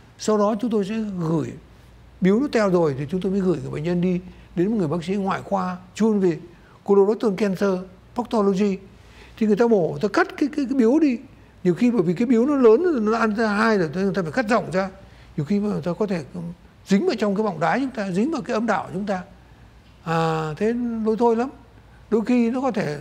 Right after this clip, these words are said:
sau đó vì mình chạy, chạy điện đấy, hư cái buồng trứng của bệnh nhân. Cho đó mà nhiều khi có nhiều bệnh nhân phải lấy cái buồng trứng nó mổ, cắt cái buồng trứng mang lên trên cái rib phổi chúng ta để, để cho nó, cái máu, máu chúng ta nuôi họ. Sau này khi nào chúng ta muốn có con, chúng ta có thể dùng cái đó để cấy con để mà có con.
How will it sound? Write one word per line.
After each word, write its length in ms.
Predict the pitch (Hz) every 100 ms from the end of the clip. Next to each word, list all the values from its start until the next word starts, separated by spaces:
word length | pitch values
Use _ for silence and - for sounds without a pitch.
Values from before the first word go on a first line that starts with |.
| 156
sau 140 | - 233
đó 100 | 233
vì 300 | 196 165 156
mình 160 | 160
chạy, 260 | 185 175 151
chạy 120 | 190 180
điện 280 | 190 160
đấy, 100 | 196 - - - - -
hư 100 | 208 254
cái 80 | 254
buồng 140 | 254 170
trứng 200 | 214 320
của 60 |
bệnh 120 | 175
nhân. 180 | 180 208
Cho 80 | 208
đó 100 | 208
mà 100 | 247
nhiều 160 | 185 160
khi 160 | 208
có 120 | 208 247
nhiều 200 | 226 170
bệnh 140 | 160
nhân 180 | 208 190 - - - -
phải 160 | - 156
lấy 120 | 160
cái 100 | 262
buồng 140 | 285 180
trứng 160 | 208
nó 80 | 285
mổ, 440 | 247 175 139 120 - - -
cắt 120 | 311
cái 80 | 302
buồng 140 | 226
trứng 260 | 185 214 294
mang 200 | 233 233
lên 160 | 226
trên 280 | 208 233 226
cái 340 | 254 240 233 240
rib 160 | 294 381 381 - - - - - - - -
phổi 240 | 226 147
chúng 120 | 160 214
ta 160 | 196
để, 220 | 165 147 139 -
để 200 | 175 139
cho 80 | 170
nó, 200 | 196 165 147 151
cái 120 | 202 208 - - - - - - -
máu, 300 | 220 202 190
máu 180 | 190 226
chúng 120 | 269
ta 100 | 214
nuôi 240 | 214 220
họ. 240 | 202 143 - - - - -
Sau 180 | 208 196
này 120 | 165
khi 120 | 208
nào 100 | 196
chúng 120 | 214 220
ta 80 |
muốn 220 | 196 180 233
có 100 | 233
con, 200 | 226 190
chúng 100 | 202
ta 100 | 196
có 100 | 190
thể 120 | 180
dùng 180 | 151 156
cái 100 | 156
đó 80 | 190
để 120 | 175
cấy 200 | 127 165
con 280 | 180 196 160
để 60 | 143
mà 100 | 135
có 80 | 170
con. 240 | - 165